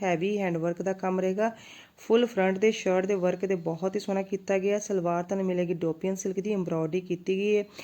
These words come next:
ਨਾਲ ਰਹੇਗਾ ਵਿਸਕੋਸ ਔਰਗੈਂਜ਼ਾ ਦਾ ਦੁਪੱਟਾ ਮਿਲੇਗਾ।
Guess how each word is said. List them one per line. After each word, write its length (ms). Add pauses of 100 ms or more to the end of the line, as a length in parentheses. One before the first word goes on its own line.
(260)
ਨਾਲ 300
ਰਹੇਗਾ 220
ਵਿਸਕੋਸ 540
ਔਰਗੈਂਜ਼ਾ 460
ਦਾ 100
ਦੁਪੱਟਾ 440
ਮਿਲੇਗਾ। 380